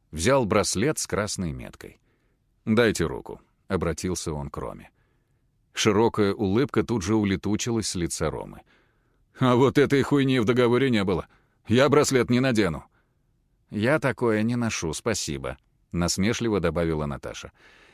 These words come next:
«Это датчики пульса. Часть эксперимента включает в себя физиологическое наблюдение». Профессор попытался взять руку Ромы, но тот силой толкнул его в грудь. Не ожидая такой реакции, профессор потерял равновесие.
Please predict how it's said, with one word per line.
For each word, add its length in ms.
«Это 320
датчики 720
пульса. 560
Часть 360
эксперимента 680
включает 500
в 60
себя 320
физиологическое 960
наблюдение». 580
Профессор 420
попытался 560
взять 300
руку 320
Ромы, 340
но 160
тот 180
силой 480
толкнул 520
его 240
в 80
грудь. 340
Не 140
ожидая 520
такой 300
реакции, 440
профессор 460
потерял 520
равновесие. 640